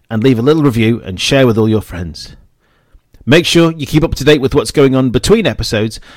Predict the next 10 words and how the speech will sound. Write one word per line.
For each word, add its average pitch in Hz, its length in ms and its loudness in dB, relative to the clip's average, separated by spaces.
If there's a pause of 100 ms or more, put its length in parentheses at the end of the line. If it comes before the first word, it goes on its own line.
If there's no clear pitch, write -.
(140)
by 127 120 2
following 127 440 2
Manx 175 300 -4
Theatre 117 240 -2
Podcast 127 500 -4
on 95 100 -6
both 95 240 -6
Facebook 165 520 -2
and 110 160 -4
Instagram 139 560 -4